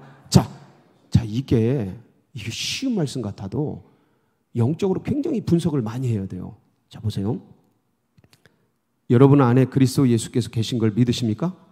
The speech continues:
아멘. 자, 아멘. 이 믿음을 가지고 그런데 몸은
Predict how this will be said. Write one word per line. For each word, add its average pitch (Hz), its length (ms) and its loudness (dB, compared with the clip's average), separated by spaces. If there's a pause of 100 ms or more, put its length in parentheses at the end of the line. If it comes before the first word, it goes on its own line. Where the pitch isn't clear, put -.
(380)
아멘. 139 380 10 (180)
자, - 160 0
아멘. 160 360 8 (280)
이 143 100 2
믿음을 160 380 6
가지고 147 460 6 (320)
그런데 202 680 4 (220)
몸은 302 720 8